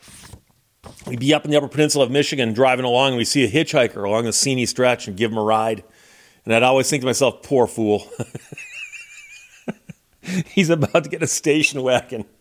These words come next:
filled with a mom and her five or six kids, depending on how many of us were on that trip, and get jammed in there with us and, and listening to us fire questions at him like he was an alien. Um,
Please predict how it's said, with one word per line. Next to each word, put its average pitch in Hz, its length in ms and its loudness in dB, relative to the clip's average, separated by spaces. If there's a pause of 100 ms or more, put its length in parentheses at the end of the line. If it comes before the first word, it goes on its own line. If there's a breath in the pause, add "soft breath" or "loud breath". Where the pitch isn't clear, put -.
(140)
filled 156 680 0
with 139 260 2 (440 loud breath)
a 139 80 4
mom 147 540 4
and 131 140 2
her 120 140 4
five 139 360 4
or 139 80 2
six 143 340 -2
kids, 135 400 0
depending 123 260 -4
on 113 60 -6
how 123 60 -4
many 123 120 0
of 113 60 -2
us 104 120 -6
were 127 80 2
on 113 80 0
that 110 180 -4
trip, 131 400 0 (560 loud breath)
and 127 340 0
get 156 220 -2
jammed 143 540 2
in 151 160 4
there 123 180 4
with 117 180 4
us 113 320 -2 (380 soft breath)
and, 123 340 2
and 120 460 -2 (160)
listening 147 520 0
to 143 100 4
us 123 80 0
fire 131 300 2
questions 135 540 0
at 117 160 4
him 113 140 -6 (380 loud breath)
like 113 160 0
he 123 100 2
was 113 120 4
an 117 60 -4
alien. 117 460 0 (440 soft breath)
Um, 127 600 2